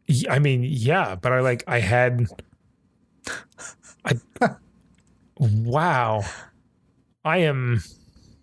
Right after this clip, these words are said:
Speaker 1: I am shocked right now. That's wild.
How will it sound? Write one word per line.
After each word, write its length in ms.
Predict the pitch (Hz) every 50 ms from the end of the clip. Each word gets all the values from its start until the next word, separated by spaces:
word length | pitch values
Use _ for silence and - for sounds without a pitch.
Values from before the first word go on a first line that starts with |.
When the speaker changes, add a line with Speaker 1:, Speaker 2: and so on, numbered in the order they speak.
| _ _ _ _ _ _ _ _ _ _ _ _ _ _ _ _ _ _ _ _ _ _ _ _ _ _ _ _ -
Speaker 1:
I 140 | - 170 214
am 120 | 165 120
shocked 920 | 113 - - - - - - - - - - - 269 269 269 233 - - -
right 240 | 160 127 113 113 117
now. 400 | 117 113 113 107 104 107 107 - _ _ _ _ _ _ _ _ _ _ _ _ _ _ _ _ _ _ _ _ _ _ _ _ _ _ _ _ _ _ _ _ _
That's 240 | - 240 - - -
wild. 1000 | 151 139 131 127 131 135 185 226 233 214 170 131 117 107 101 95 98 - - -